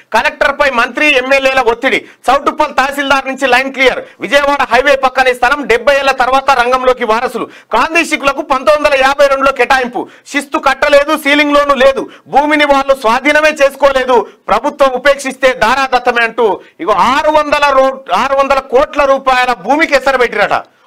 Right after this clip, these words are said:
ఓ మంత్రి, ఓ ఎమ్మెల్యే ఇద్దరు కలిసి. ఇక మంత్రి ఎవరు ఉంటారా ఉమ్మడి నల్గొండ జిల్లాకు? జగదీశ్వర్ రెడ్డి. ఎమ్మెల్యే ఎవరయ్యాడంటే కూసుకుంట్ల ప్రభాకర్ రెడ్డి.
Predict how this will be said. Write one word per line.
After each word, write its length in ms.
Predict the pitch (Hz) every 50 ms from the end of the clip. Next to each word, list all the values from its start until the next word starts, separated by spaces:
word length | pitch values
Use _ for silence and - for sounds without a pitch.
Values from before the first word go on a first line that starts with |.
| _ -
ఓ 140 | 202 233 233
మంత్రి, 680 | 214 214 226 254 262 - - 330 339 359 359 311 - - _ -
ఓ 120 | 202 254 285
ఎమ్మెల్యే 440 | 277 262 254 254 254 262 247 233
ఇద్దరు 220 | 226 226 269 269 240
కలిసి. 340 | 208 185 156 - - 110 - _ _ _ _ _ _ _ _ _ _ _ _ -
ఇక 80 | 190 240
మంత్రి 360 | 240 240 262 277 269 320 311
ఎవరు 160 | 311 311 302
ఉంటారా 340 | 302 285 294 285 302 302 302
ఉమ్మడి 240 | 285 277 285 285 277
నల్గొండ 300 | 277 277 269 277 277 269
జిల్లాకు? 360 | 240 262 262 262 262 262 320
జగదీశ్వర్ 500 | 262 269 254 247 247 240 233 214 190 156
రెడ్డి. 240 | 139 127 101 95 - _ _ _ _ -
ఎమ్మెల్యే 400 | 147 220 262 294 320 320 320 311
ఎవరయ్యాడంటే 600 | 311 311 302 302 302 302 302 294 294 294 302 349
కూసుకుంట్ల 440 | 349 - 302 277 - - 262 233 285
ప్రభాకర్ 460 | 285 302 285 254 233 208 - 190 -
రెడ్డి. 260 | 247 240 - 127 -